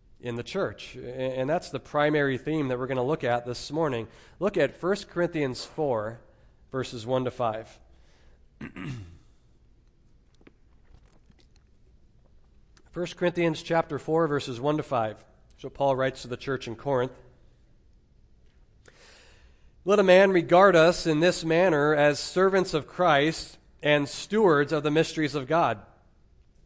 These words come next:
In this case, moreover, it is required of stu-, stewards that one be found trustworthy. But to me, it's a very small thing that I may be examined by you or by any human court.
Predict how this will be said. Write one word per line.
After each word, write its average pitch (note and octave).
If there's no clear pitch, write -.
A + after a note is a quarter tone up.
In D3+
this F3
case, F#3
moreover, D#3
it D#3
is D3
required D3+
of D3
stu-, C3+
stewards C#3+
that C#3
one D#3
be D3
found C#3
trustworthy. A#2+
But D3+
to E3
me, F#3
it's E3+
a E3
very F3
small E3+
thing F#3
that D3+
I D3
may D3
be D3
examined D3
by C3
you D3
or C3+
by B2+
any C3+
human D#3
court. A#2+